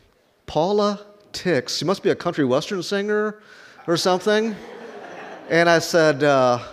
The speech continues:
'cause that with that southern drawl, that Tennessee drawl, Matt, "Politics?" And I'm like, uh,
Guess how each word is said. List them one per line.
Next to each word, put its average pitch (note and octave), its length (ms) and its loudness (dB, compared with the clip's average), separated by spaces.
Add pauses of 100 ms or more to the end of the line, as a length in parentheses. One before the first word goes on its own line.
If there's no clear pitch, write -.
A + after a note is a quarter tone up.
(120)
'cause E3+ 320 0
that G#3+ 100 4
with E3+ 100 2
that D#3 140 4
southern E3 360 0
drawl, D#3 340 4
that C#3+ 140 0
Tennessee D#3+ 280 0
drawl, C#3+ 360 2
Matt, D#3 260 0 (720)
"Politics?" F3 920 0 (540)
And D#3+ 80 0
I'm D#3+ 100 0
like, D3+ 280 2
uh, D3 260 4